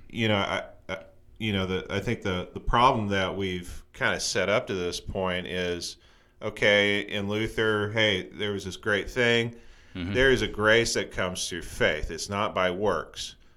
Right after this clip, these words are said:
Speaker 2: Yeah.
Speaker 1: But you still kinda have to change your life through works. And that,
Speaker 2: <laughs>
Speaker 1: that's kinda what we
Speaker 2: Yeah.
Speaker 1: end up getting stuck with, with a lot of our, uh, Protestant or Reformed tradition is that, okay, so we've been saved,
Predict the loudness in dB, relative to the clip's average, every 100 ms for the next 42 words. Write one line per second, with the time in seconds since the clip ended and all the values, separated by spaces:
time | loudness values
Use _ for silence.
0 | -6 -6 -6 -12 2 8 10 10 8 4
1 | 0 -14 -20 -20 _ _ _ _ _ _
2 | _ _ _ -8 -4 0 0 2 4 6
3 | 6 4 -2 2 2 2 0 2 0 -2
4 | -6 -8 -6 -8 -8 -12 -12 -12 -18 -4
5 | 0 6 8 8 8 8 10 10 8 6
6 | 2 2 2 2 0 -2 -2 4 6 4
7 | 2 2 2 0 -4 -12 -8 -4 -4 -2
8 | -2 0 0 0 -2 0 -2 -6 -10 -10
9 | -2 0 2 4 4 2 -2 -4 -4 -6
10 | -8 -8 -8 -4 -4 -4 -6 -2 0 0
11 | -4 -4 -4 -2 -2 0 -2 0 0 0
12 | -2 -4 -4 -4 2 6 8 6 2